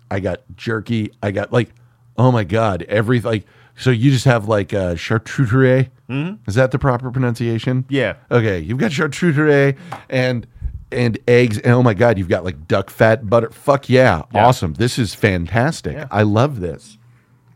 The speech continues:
Speaker 2: It's good.
Speaker 1: Mm-hmm.
Speaker 2: It's a good farmer's market.
Speaker 1: It is.
Speaker 2: But, uh, yeah, the live music.
Speaker 1: Yeah,
Speaker 2: That's
Speaker 1: always
Speaker 2: good.
Speaker 1: have to have a band. Always gotta have a band.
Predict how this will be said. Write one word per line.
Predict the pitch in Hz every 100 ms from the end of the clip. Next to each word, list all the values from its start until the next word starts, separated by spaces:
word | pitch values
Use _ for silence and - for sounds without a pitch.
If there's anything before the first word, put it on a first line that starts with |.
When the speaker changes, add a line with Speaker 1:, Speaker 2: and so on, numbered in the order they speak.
| _ _
Speaker 2:
It's | 127
good. | 151 185 107
Speaker 1:
Mm-hmm. | 156 131 85 -
Speaker 2:
It's | -
a |
good | 214 233
farmer's | 202 151
market. | 107 95 82 - _
Speaker 1:
It | 127
is. | 95
Speaker 2:
But, | 110 107 -
uh, | 113 101 95 -
yeah, | 107 95
the |
live | 90 98 90
music. | 90 78 85
Speaker 1:
Yeah, |
Speaker 2:
That's | 80
Speaker 1:
always | 92 90 98
Speaker 2:
good. | 82
Speaker 1:
have | 98 90
to | 110
have | 90 95
a |
band. | 82 78 64 50 - - _ - - -
Always | 87 85 82 76
gotta | 71 80
have | 65
a | 69
band. | 65 55 53 -